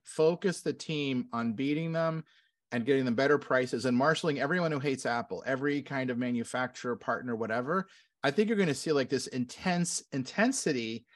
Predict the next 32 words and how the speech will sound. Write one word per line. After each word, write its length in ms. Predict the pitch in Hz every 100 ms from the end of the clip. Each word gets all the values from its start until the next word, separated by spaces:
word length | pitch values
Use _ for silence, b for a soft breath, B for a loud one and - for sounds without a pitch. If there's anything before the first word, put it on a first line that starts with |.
| b b _
but 100 | 151
it's 100 | 160 -
gonna 120 | 208
feel 160 | 247
like 140 | 226 180
an 100 | 156
epic, 340 | 160 175 143 135
almost 340 | 151 156 -
like 120 | 135
the 120 | 147
Avengers 500 | 131 123 143 139 143
Infinity 500 | 123 110 139 139 123
War. 220 | 101 87 -
I 80 | 131
think 80 | 185
it's 160 | 214
gonna 100 | 185
be, 80 | 143
like, 160 | 131 127
this 180 | -
really 280 | 127 170 165
amazing 320 | 143 147 139
moment 260 | 131 139 110
where 220 | 113 - b b -
these 180 | 127
sides 540 | - 160 151 160 156 127
battle 400 | 135 135 127 123
up, 320 | 139 104 - _ _ _ -
uh, 160 | 120 107
because 320 | 139 147 135
the 120 | 151
huge 400 | 135 175 170 170